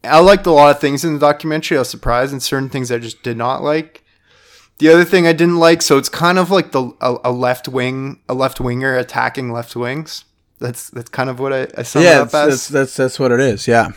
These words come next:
Speaker 1: 'Cause he, he's like, he mentioned he was a huge hipster, huge into, like, solar energy, wind energy, but then he started digging deeper on it and saw the corruption and the inaccuracy. And I definitely do agree with him that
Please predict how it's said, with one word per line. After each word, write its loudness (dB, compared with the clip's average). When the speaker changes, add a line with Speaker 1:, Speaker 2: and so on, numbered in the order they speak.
Speaker 1:
'Cause -8
he, -6
he's -6
like, 2
he -6
mentioned -4
he -4
was -6
a -4
huge -8
hipster, -6
huge -8
into, -8
like, -8
solar -4
energy, -8
wind -8
energy, -10
but -10
then -8
he -8
started -4
digging -10
deeper -10
on -8
it -12
and -14
saw -2
the -8
corruption -6
and -10
the -10
inaccuracy. -10
And -4
I 0
definitely 2
do 2
agree 0
with -2
him -4
that -2